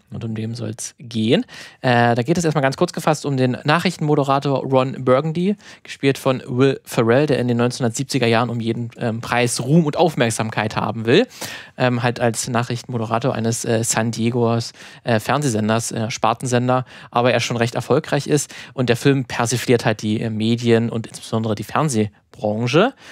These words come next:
Ähm, und wie gesagt, es war der erste Film von Adam McKay, der hat vorher für Saturday Night Live viel geschrieben und gemacht. Ähm,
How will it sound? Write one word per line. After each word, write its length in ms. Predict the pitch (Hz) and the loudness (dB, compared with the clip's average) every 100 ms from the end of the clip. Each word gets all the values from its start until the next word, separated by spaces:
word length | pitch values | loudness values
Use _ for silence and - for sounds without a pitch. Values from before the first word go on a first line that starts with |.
| - - - | -20 -16 -2
Ähm, 440 | 123 123 123 131 139 | 2 2 2 -2 -4
und 100 | 131 | -4
wie 40 | |
gesagt, 200 | 131 135 | 0 0
es 40 | 131 | 2
war 60 | |
der 80 | 120 | 2
erste 240 | 127 - | 0 -2
Film 260 | 156 147 196 | 0 0 0
von 240 | - 180 175 | 0 -2 0
Adam 180 | 151 165 | 0 0
McKay, 240 | 160 175 | 0 0
der 120 | 147 | 0
hat 60 | 117 | 0
vorher 240 | - 120 | 0 -2
für 140 | 120 117 | -2 -6
Saturday 380 | - 123 120 113 | -4 -4 -4 -4
Night 300 | 110 127 - | -2 -2 0
Live 340 | 147 147 - 147 | 2 2 -2 -12
viel 340 | - 151 139 | -8 -2 -2
geschrieben 560 | 131 - - 151 175 156 | -2 -6 -8 -10 -10 -8
und 100 | 139 | -6
gemacht. 440 | 123 131 - - - - - - | 0 0 0 -6 -16 -18 -20 -8
Ähm, 440 | 131 127 127 131 | 0 2 2 0